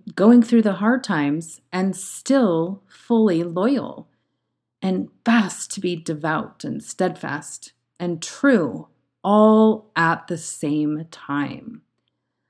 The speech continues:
I know that as we continue to stay committed to challenging our thoughts, and especially the ones that are not beneficial for our feelings towards our spouse and intimacy,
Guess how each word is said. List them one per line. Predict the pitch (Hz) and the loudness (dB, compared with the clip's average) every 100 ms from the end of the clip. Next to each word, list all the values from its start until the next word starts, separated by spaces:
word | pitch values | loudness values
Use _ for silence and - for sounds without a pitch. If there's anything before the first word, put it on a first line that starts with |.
| _ _ _ _ _ _ | _ _ _ _ _ _
I | 240 302 | 6 10
know | 285 190 | 10 8
that | 185 165 - | 4 -2 -2
as | 156 151 151 | -4 -4 -6
we | 151 170 180 | -4 -4 -4
continue | - 185 - 165 165 175 | -4 -6 -4 -4 -4 -6
to | - 165 | -10 -10
stay | - - 160 165 | -10 -4 -2 -4
committed | - 170 156 147 165 160 175 _ _ _ _ - | -6 -4 -4 -2 -4 -6 -12 _ _ _ _ -10
to | 180 165 156 | -8 -6 -6
challenging | - - 214 226 220 202 | -6 2 6 6 6 2
our | 190 190 | -2 -6
thoughts, | - 180 180 - - - _ _ _ _ - | -6 -6 -6 -12 -20 -20 _ _ _ _ -8
and | - | -4
especially | 170 - - 330 - 160 | -4 0 2 2 2 0
the | 151 | 0
ones | 151 151 | 0 0
that | 160 151 | -2 -2
are | 151 | -2
not | 170 202 175 - | 0 0 -2 -4
beneficial | 151 147 - 175 156 143 | -4 -4 -6 -6 -6 -6
for | - 151 143 - - | -6 -6 -6 -6 -8
our | 151 | -10
feelings | - 240 185 139 - | -2 0 2 -2 -8
towards | - 151 147 - | -8 -6 -6 -8
our | - | -10
spouse | - - 160 139 151 | -8 -4 -4 -4 -6
and | 156 | 0
intimacy, | 220 - 156 - - - - | 0 -2 -8 -10 -12 -12 -14